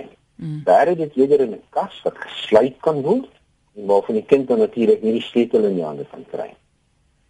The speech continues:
Speaker 1: nie. En hierdie tipe van goeders gebeur,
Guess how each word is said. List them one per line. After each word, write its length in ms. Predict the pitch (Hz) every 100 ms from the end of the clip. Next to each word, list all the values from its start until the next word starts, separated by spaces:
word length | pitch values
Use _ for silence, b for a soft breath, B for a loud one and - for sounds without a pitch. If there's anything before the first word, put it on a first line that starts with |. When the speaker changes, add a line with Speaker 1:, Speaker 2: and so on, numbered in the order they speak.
| _ _
Speaker 1:
nie. 120 | - 127
En 220 | 120 - _ _ _ _ _ _ _ _ _
hierdie 260 | 107 139
tipe 260 | 139 175 156
van 140 | 147
goeders 340 | 123 - - -
gebeur, 480 | 82 87 117 147